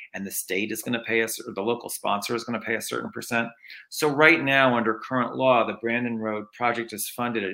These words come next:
eighty percent federal and twenty percent local,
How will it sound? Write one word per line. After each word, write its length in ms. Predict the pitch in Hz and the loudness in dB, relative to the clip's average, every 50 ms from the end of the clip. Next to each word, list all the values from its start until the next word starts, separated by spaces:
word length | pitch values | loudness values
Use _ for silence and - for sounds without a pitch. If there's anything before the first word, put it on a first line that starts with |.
| - | -2
eighty 220 | - 113 117 123 123 | 0 0 0 0 -2
percent 420 | 120 - 113 - - 117 107 107 - - | -4 -8 -10 -6 -4 -4 -6 -6 -6 -4
federal 460 | 110 107 101 110 107 104 101 101 - _ - - - _ | -4 -2 0 0 -2 -2 -4 -6 -10 _ -20 -20 -14 _
and 140 | - 113 113 | -6 -6 -6
twenty 280 | - - 127 127 127 123 | -6 -4 0 2 2 2
percent 500 | - 117 110 - - 117 110 110 110 117 - _ _ _ _ _ _ _ _ _ - | 2 -2 -6 -2 0 2 2 2 2 -2 -6 _ _ _ _ _ _ _ _ _ -4
local, 500 | 107 120 127 131 131 - - - - | 0 2 2 2 0 -2 -6 -8 -10